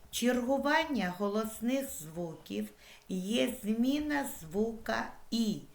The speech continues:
який вживається в закритому складі, на звук "о" або "е", які вживаються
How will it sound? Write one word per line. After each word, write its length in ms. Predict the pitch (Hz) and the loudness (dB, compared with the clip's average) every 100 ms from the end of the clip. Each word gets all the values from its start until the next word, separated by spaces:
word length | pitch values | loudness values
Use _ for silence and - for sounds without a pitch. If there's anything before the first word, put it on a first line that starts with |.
| - - - | -20 -20 -12
який 500 | 165 196 208 214 220 | 2 2 2 0 0
вживається 1000 | 214 - 156 160 190 247 277 - - 151 | 2 0 0 4 6 6 2 -4 -10 -10
в 160 | 147 143 | -10 -2
закритому 800 | 180 180 170 208 233 233 220 220 | -2 -2 -2 0 0 -2 0 -2
складі, 720 | 214 - 165 156 143 143 156 151 - - - - | -4 -12 -2 0 0 -4 -14 -16 -20 -20 -16 -4
на 320 | 185 214 214 185 | 6 6 6 -2
звук 480 | 185 214 180 - - - - - | 0 2 0 -6 -20 -20 -20 6
"о" 440 | 214 208 175 156 147 - | 8 10 8 4 -4 -6
або 520 | - 170 156 170 151 - - | 4 4 4 -2 -2 -6 0
"е", 340 | 180 190 208 277 - - - | 4 6 6 4 -4 -20 -8
які 460 | 180 190 185 190 175 | 0 0 -2 -2 -2
вживаються 1080 | 143 160 139 160 185 233 262 - - 269 | -2 -6 0 4 6 6 0 -6 2 2